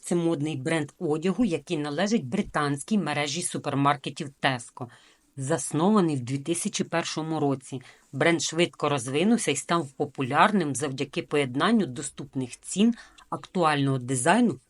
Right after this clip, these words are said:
та хорошої якості. Багато хто сприймає його як зручну альтернативу модним магазинам.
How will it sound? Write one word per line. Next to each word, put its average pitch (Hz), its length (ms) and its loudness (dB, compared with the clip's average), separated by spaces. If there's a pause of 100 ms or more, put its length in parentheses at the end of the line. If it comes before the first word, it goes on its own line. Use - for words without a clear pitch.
(120)
та 180 100 0
хорошої 160 520 -2
якості. 123 600 -8 (320)
Багато 185 400 2
хто 226 280 -2
сприймає 196 500 2
його 190 300 0
як 151 220 -2
зручну 143 540 -2
альтернативу 151 840 -2
модним 165 440 2
магазинам. 143 760 0